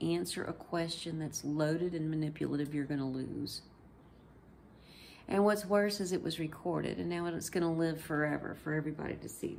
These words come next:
But again, like, I'm not ashamed of anything I said or how I answered it, but it could be used to trap me later when anybody wants to talk about me or criticize me, because it's the way the question was worded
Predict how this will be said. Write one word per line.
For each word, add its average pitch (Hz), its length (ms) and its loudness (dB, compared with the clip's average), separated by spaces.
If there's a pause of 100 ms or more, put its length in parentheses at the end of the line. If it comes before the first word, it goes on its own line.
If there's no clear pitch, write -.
But - 200 4
again, 185 360 6
like, 165 200 0
I'm 190 180 2
not 185 180 0
ashamed 170 380 0
of 160 100 0
anything 165 400 0
I 175 40 -4
said 165 320 -2
or - 60 -2
how 170 200 -6
I - 60 -6
answered - 400 -6
it, - 180 -6
but 165 360 2 (1300)
it 196 180 6
could 185 180 0
be 190 100 2
used 160 1040 2
to - 160 -6
trap 170 480 0
me 147 180 2
later 156 680 2 (100)
when 175 160 2
anybody 170 460 4
wants 160 300 -2
to 156 40 -6
talk 151 300 -8
about 151 240 -2
me 147 120 0
or 135 80 -2
criticize - 680 -8
me, - 200 -10
because 160 300 -2
it's - 160 -4 (160)
the 147 100 0
way 147 220 4
the 180 80 2
question 175 440 -2
was 170 140 -2
worded 139 500 0